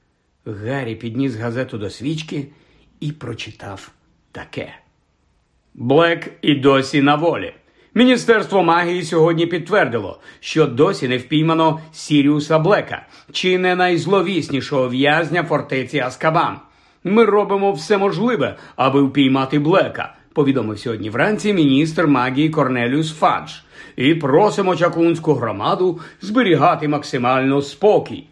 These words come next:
Деякі члени Міжнародної федерації чарівників критикували Фаджа за те, що він сповістив про Блека маглівському прем'єр-міністрові. «Але ж я мусив це зробити, хіба не зрозуміло?» —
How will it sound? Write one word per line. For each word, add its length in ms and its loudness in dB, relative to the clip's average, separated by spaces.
Деякі 520 2
члени 400 2
Міжнародної 640 4
федерації 600 0
чарівників 720 0
критикували 760 2
Фаджа 520 -2
за 160 4
те, 160 0
що 140 -2
він 160 2
сповістив 540 0
про 120 0
Блека 400 2
маглівському 720 2
прем'єр-міністрові. 880 0
«Але 300 0
ж 120 -4
я 140 0
мусив 480 2
це 160 0
зробити, 540 0
хіба 360 -2
не 120 -2
зрозуміло?» — 800 2